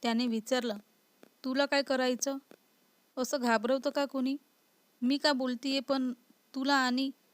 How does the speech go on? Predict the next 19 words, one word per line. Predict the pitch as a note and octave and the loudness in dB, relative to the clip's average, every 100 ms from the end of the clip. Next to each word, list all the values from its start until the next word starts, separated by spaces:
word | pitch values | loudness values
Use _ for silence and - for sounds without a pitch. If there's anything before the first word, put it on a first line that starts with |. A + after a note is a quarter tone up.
| _ _ - | _ _ -2
तो, | C#4 B3 _ - _ | -2 -2 _ -20 _
तू | C#4 C4+ - - - | -8 -8 -12 -8 0
पण | C4+ | 2
मला | C4+ B3+ B3+ | 2 2 2
अजिबात | B3+ A3+ C4 C4 C4+ | 2 0 0 0 0
बोलायचं | A#3 A#3+ B3 B3 C#4 | 0 0 0 -2 -2
नाही | A#3+ B3+ | 0 0
हं," | B3+ C4 - - - | 0 -2 -6 -10 -2
ती | C4 | 2
रागाने | A3+ G#3+ A#3 B3 | 2 2 0 0
म्हणाली. | A#3 A3+ A#3+ A3 - _ _ _ _ _ A#3+ | -2 -2 -4 -6 -12 _ _ _ _ _ 0
"रिया, | A#3+ B3 C4 _ | 2 0 -2 _
अगं | C4 C4+ - | -6 -6 -4
चिल, | - C4 G#3 B3+ | -4 -4 -6 -6
इतकी | B3 A3 C#4+ | -6 -4 -4
काय | C#4 C4+ | -2 -2
चिडतीये?" | - B3+ A3+ - B3+ C4 - - | -2 -4 -6 -4 -2 -4 -8 -6
तो | C4 | -2
म्हणाला. | A#3+ A#3 A3 A3+ | 0 0 -2 -4